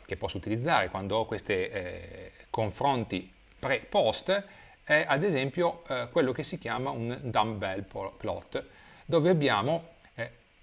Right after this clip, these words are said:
in posizione orizzontale solitamente, perché le etichette sono lunghe, posso uta-, utilizzarlo anche in verticale, ma di solito, eh, non è utilizzato molto in questo modo, quindi sull'asse verticale ho le mie categorie, in questo caso le regioni,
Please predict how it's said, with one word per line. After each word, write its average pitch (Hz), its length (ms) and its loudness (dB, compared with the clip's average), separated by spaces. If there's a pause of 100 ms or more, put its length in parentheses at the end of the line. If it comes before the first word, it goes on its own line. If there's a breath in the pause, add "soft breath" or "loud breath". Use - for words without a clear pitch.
(840)
in 127 160 0
posizione 135 720 2
orizzontale 120 800 2
solitamente, 107 640 -4
perché 92 220 -8
le 90 60 -4
etichette 98 420 -6
sono 104 220 -6
lunghe, 107 340 -2
posso - 260 -14
uta-, 110 200 -4
utilizzarlo 113 500 -4
anche 120 180 -6
in 117 60 -2
verticale, 120 560 -2
ma 104 140 -2
di 101 100 -4
solito, 117 420 -4 (220 loud breath)
eh, 98 380 -8 (280)
non 117 480 -4
è 120 60 0
utilizzato 101 800 -4
molto 95 360 -4
in 92 60 -8
questo 98 280 -6
modo, 139 380 -2 (360 loud breath)
quindi 123 360 2 (720)
sull'asse 135 800 0
verticale 113 640 0
ho 110 120 0
le 104 80 -2
mie 98 160 -4
categorie, 120 560 0
in 139 80 -2
questo - 220 -12
caso 92 220 -8
le 98 100 -8
regioni, 143 480 0